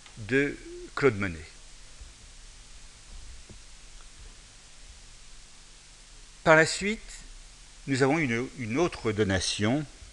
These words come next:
qui a été la donation Wildenstein.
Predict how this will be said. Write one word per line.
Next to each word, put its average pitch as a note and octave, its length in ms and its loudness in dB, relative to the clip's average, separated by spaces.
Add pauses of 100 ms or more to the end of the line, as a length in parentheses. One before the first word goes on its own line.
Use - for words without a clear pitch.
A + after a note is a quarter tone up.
(800)
qui D#3 140 6
a C#3+ 40 12
été D3 320 6
la C3 80 12
donation D3 800 4 (500)
Wildenstein. A#2 640 2